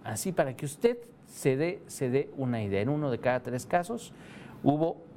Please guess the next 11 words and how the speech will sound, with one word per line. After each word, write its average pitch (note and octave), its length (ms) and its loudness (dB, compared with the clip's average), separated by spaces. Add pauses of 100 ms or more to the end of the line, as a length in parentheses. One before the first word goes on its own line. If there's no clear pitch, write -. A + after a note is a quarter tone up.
(420)
eh, A#2+ 80 4
violencia B2 500 0
económica, D3+ 520 0
violencia B2 440 0
física F#3 540 0 (400)
y E3 180 4
además C#3+ 720 0 (400)
violencia B2 760 2
psicológica. - 840 -2 (540)
Psicológica, D#3 840 0 (560)
económica D#3 680 0